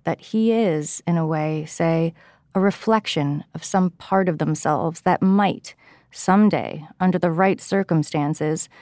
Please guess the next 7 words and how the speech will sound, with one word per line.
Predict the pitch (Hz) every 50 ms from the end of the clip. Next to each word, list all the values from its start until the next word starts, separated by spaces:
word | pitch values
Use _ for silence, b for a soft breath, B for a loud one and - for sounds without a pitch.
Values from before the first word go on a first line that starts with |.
| b b b b b b b b -
a | - 170
financial | - - 165 165 165 165 165 165 165 170 - 175 165 156
loss | 151 156 160 160 160 165 170 - - -
leading | 160 165 170 156 165 170
to | 156 180 165
ruin, | 156 180 185 180 165 151 135 139 143 143
say, | - - 151 147 139 131 151